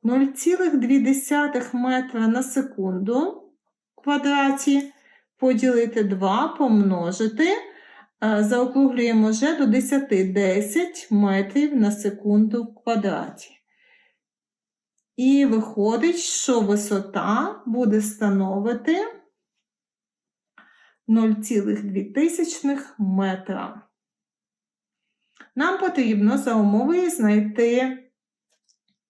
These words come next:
довжину математичного маятника. А, з-, згідно періоду, період математичного маятника дорівнює два пі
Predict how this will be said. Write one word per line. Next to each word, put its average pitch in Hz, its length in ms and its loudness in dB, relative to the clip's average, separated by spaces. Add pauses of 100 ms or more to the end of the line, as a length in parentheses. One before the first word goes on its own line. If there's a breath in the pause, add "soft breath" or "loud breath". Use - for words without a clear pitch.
(640)
довжину 233 840 0
математичного 208 960 -4
маятника. - 600 -8 (3250)
А, 214 520 2
з-, - 580 -8
згідно 294 840 2 (640)
періоду, 220 1080 0 (380)
період 247 400 2
математичного 220 880 0
маятника 185 800 -4
дорівнює 214 540 2
два 190 240 -2
пі 220 580 -4